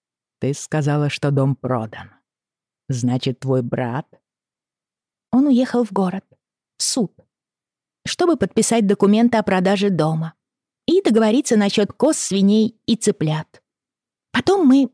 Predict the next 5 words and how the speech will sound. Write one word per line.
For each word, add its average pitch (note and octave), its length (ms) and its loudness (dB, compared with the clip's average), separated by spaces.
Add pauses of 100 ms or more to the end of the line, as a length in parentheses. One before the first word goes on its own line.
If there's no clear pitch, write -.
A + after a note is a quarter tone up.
сразу A3 420 0
уедем». E3 680 -2 (760)
Девушка C3 420 -2
сглотнула. A#2 680 -6 (880)
«Дэнни C4 400 2